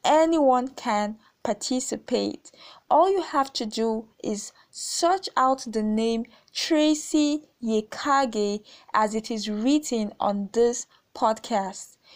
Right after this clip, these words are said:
You can search it out on Facebook,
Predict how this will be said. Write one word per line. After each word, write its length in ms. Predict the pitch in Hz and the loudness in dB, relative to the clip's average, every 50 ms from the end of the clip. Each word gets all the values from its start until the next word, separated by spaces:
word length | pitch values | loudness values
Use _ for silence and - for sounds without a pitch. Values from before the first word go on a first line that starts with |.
| _ | _
You 100 | - 220 | -6 -4
can 180 | 220 247 214 220 | -2 0 -2 -2
search 380 | 220 - - 302 320 349 - 349 | -2 0 2 2 2 2 2 0
it 120 | 311 302 | 2 4
out 340 | 277 269 269 269 269 269 - - - - - - - | 4 4 4 4 2 0 -6 -14 -20 -20 -12 -8 -6
on 160 | - 202 202 | -6 -6 -6
Facebook, 840 | - - - - 285 311 320 320 320 302 302 302 302 302 302 302 | -8 -8 -2 0 2 2 2 2 0 0 4 4 4 4 4 2